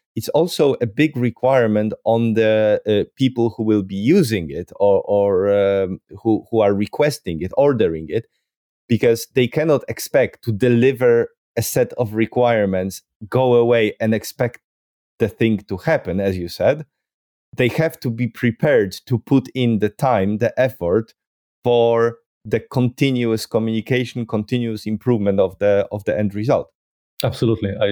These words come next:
Speaker 2: I, I couldn't agree more. It's, uh, uh, it's a bilateral communication.
Speaker 1: Yeah.
Speaker 2: Uh, let's get to another part. Uh,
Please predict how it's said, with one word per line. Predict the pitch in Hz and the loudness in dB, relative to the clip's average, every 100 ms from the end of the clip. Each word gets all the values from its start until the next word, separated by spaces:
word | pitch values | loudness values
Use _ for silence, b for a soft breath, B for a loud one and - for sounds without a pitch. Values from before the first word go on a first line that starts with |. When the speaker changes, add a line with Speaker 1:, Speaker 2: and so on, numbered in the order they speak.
| 107 | -2
Speaker 2:
I, | 110 110 113 110 | -2 -2 -4 -6
I | 101 | -4
couldn't | 107 98 95 | -2 -2 -4
agree | 90 98 | -4 0
more. | 107 90 85 | 2 2 0
It's, | 82 - - | -6 -14 -4
uh, | 95 | -2
uh, | 98 107 113 101 107 | -2 -2 0 0 -2
it's | 135 - | -4 -4
a | |
bilateral | 110 117 113 - 104 95 | 0 0 0 0 -2 0
communication. | 101 98 92 92 85 - 65 _ _ _ _ _ _ _ _ | -2 -4 -2 -4 -4 -6 -18 _ _ _ _ _ _ _ _
Speaker 1:
Yeah. | - 107 | -2 0
Speaker 2:
Uh, | 98 98 98 - _ _ _ _ _ - | 2 0 -2 -4 _ _ _ _ _ -4
let's | 120 131 131 - | -2 -2 -4 -10
get | - 117 110 - - | -8 -4 -4 -6 -8
to | 98 98 | -4 -2
another | 104 98 87 87 85 - _ _ _ - | -2 -2 -4 -6 -8 -14 _ _ _ -6
part. | 113 131 135 - _ _ _ _ | -2 0 -2 -10 _ _ _ _
Uh, | 107 104 101 | -2 0 2